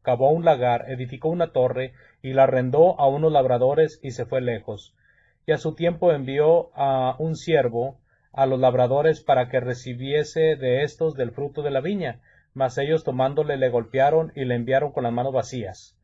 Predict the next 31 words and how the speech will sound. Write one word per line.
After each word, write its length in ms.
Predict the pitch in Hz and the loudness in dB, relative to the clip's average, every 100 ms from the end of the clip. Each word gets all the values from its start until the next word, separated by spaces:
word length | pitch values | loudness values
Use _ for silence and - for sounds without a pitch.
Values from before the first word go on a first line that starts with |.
| _ _ _ - | _ _ _ -4
Volvió 380 | 123 123 143 | -2 0 4
a 140 | 165 156 | 4 4
enviarles 460 | 135 143 147 156 | 2 2 2 0
otro 200 | 151 147 | -2 -4
siervo, 600 | 127 156 160 165 175 170 _ - | -6 0 2 2 -2 -4 _ 0
pero 260 | 127 120 | 2 4
apedreándolo 840 | 113 120 113 120 139 160 170 170 156 | 2 0 -2 0 0 0 0 0 -2
le 140 | 127 | -2
hirieron 420 | 117 117 135 151 147 | -4 -4 -4 -4 -4
en 100 | 120 | -4
la 100 | 113 | -2
cabeza 600 | 113 127 147 - 160 143 | -2 -2 -2 -2 -2 -4
y 100 | 131 | -8
también 540 | 120 113 117 131 151 | -6 -4 -4 -6 -6
le 60 | 127 | -8
enviaron 540 | 113 123 131 147 147 _ - | -4 -2 -2 -4 -10 _ -8
afrentado. 760 | 117 117 113 110 117 101 92 _ _ _ _ _ _ _ | -6 -4 -6 0 0 0 -8 _ _ _ _ _ _ _
Volvió 360 | 123 120 135 156 | -4 -2 2 2
a 40 | |
enviar 260 | 160 160 156 | 4 4 6
a 100 | 147 | 6
otro 540 | 165 170 180 185 - | 6 4 0 0 -2
y 360 | 139 131 127 127 | -6 -8 -8 -2
este 640 | 156 165 - 170 170 165 139 | 0 0 -2 -2 -2 -2 -4
mataron, 680 | 131 117 135 147 170 170 - | -6 -2 2 2 2 -4 -8
a 180 | 135 127 | -2 0
este 260 | 156 - 170 | 0 -4 -2
mataron 560 | 143 135 131 160 165 | 0 0 0 0 -2
y 340 | 135 131 123 - - | -6 -8 -8 -12 0
otros 340 | 196 202 202 | 0 2 -2
muchos, 560 | 190 214 - 143 - | 0 -2 -2 -4 -6